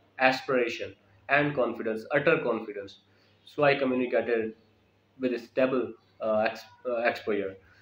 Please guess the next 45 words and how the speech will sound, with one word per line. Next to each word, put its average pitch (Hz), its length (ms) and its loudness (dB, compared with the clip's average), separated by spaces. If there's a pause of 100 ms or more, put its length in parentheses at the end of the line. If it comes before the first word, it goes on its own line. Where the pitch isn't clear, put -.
(180)
अच्छा, 202 180 4
तो 208 560 4
एक 214 200 4
और 214 120 8
बात 170 300 8
है, 180 80 8
जो 170 480 4
candidates 160 580 -2
तैयारी 147 500 4
कर 147 160 4
रहे 139 160 4
हैं 120 60 0
interview 110 320 -4
की, 120 260 -18 (640)
वो 185 180 8
ये 196 540 6
समझते 180 460 2
हैं 180 120 4
कि 160 60 0
भाई, 175 540 4 (120)
अ, 139 460 4
डेमो 165 460 4
देना 190 200 6
बहुत 156 260 -2
ज़रूरी 127 260 -2
होता 101 280 -10
है। - 120 -18 (220)
लेकिन 175 260 4
इस 233 280 -2
experience 202 520 -2
में 175 60 -2
मुझे 160 180 -6
ये, 156 240 -4 (640)
क्योंकि - 220 -2
मैं 190 220 6
भी 208 80 4
demo 175 280 4
की 180 100 2
तैयारी 147 340 0
करके 135 280 -2
गया 117 180 0
था, 135 140 0
topic 127 400 -2
जो 117 120 -4
था 123 320 -4